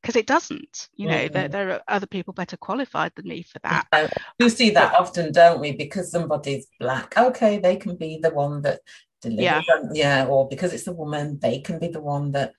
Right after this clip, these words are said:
Speaker 2: even though that may not necessarily be their area of
Speaker 1: Mm.
Speaker 2: expertise. Mm.
Speaker 1: Absolutely. And, um, or, you know, what I can do i-, is be a stakeholder and share my lived experience,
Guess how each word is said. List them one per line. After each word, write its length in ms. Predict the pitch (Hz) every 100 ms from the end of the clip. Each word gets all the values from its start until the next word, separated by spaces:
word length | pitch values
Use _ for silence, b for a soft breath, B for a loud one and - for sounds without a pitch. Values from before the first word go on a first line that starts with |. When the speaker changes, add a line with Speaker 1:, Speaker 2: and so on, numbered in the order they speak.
| b _
Speaker 2:
even 300 | 156 170 160
though 180 | 143 143
that 220 | 135 -
may 180 | 151 147
not 180 | 147 120
necessarily 520 | - - - 143 139
be 140 | 131 139
their 240 | 143 139
area 540 | 143 143 147 139 135 131 _ _
of 100 | 135
Speaker 1:
Mm. 20 |
Speaker 2:
expertise. 920 | 143 - 202 202 190 208 - 110 - b b _
Mm. 480 | 160 156 135 123 135 _ _ _ _ _
Speaker 1:
Absolutely. 640 | 196 - - 208 - 185 185 B B B 214
And, 340 | 214 208 196
um, 320 | 208 208 202 - - 226
or, 120 | 233 226
you 80 |
know, 100 | 208
what 140 | 180 156
I 40 |
can 440 | - - 185 294 262
do 420 | - - - 214 B B B _
i-, 40 | 190
is 360 | - 202 190
be 200 | - 208 -
a 60 |
stakeholder 1160 | - - 196 277 - - 190 175 170 156 170 -
and 200 | - 185
share 400 | 180 - 220 226
my 420 | 220 196 196 175 -
lived 260 | 196 190 185
experience, 1080 | - - 208 240 262 185 - - - -